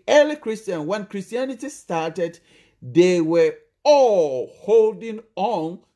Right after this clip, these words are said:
to the apostles' teaching, which were given to them by our Lord Jesus Christ."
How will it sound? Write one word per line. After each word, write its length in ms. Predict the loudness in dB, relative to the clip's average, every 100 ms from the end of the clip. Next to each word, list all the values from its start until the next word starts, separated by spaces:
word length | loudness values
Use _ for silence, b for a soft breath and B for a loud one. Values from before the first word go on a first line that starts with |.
| _ -14
to 140 | -8
the 180 | -8 -6
apostles' 840 | -10 -10 _ -8 -8 -6 -6 -6 -2
teaching, 520 | 2 2 0 -10 -12 _ _ _ -4
which 200 | -4 2
were 180 | 2
given 440 | 2 2 2 0 -4
to 100 | -6
them 320 | -6 -6 -10 _ -12
by 200 | -10 -8
our 180 | -8
Lord 280 | -4 -2 -4
Jesus 380 | -8 -12 -12 -14
Christ." 520 | -12 -12 -14 _ _